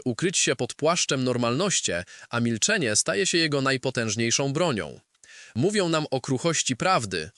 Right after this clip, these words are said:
o zdolności człowieka do zaprzeczania, a także o potężnej sile miłości, która, niestety, bywa ślepa i prowadzi do tragicznych konsekwencji. Te historie są przypomnieniem, że sprawiedliwość jest procesem skomplikowanym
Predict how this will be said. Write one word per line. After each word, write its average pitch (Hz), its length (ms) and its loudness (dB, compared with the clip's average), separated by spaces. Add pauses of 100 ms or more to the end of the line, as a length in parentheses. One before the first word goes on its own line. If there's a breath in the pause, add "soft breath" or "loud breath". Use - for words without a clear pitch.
o 123 100 0
zdolności 117 580 0
człowieka 135 480 0
do 120 120 2
zaprzeczania, 110 720 2 (260 loud breath)
a 113 120 -4
także 151 460 2
o 120 100 0
potężnej 170 580 0
sile 135 320 2
miłości, 120 640 0 (180 loud breath)
która, 156 500 0
niestety, 117 680 2
bywa 110 300 0
ślepa 120 520 0 (220 loud breath)
i 135 100 -4
prowadzi 160 440 2
do 135 100 0
tragicznych 139 560 -2
konsekwencji. 127 840 0 (480 loud breath)
Te 139 160 0
historie 120 560 2
są 123 200 2
przypomnieniem, 123 760 0
że 117 180 0
sprawiedliwość 120 880 0
jest 127 240 0
procesem 135 500 0
skomplikowanym 123 920 0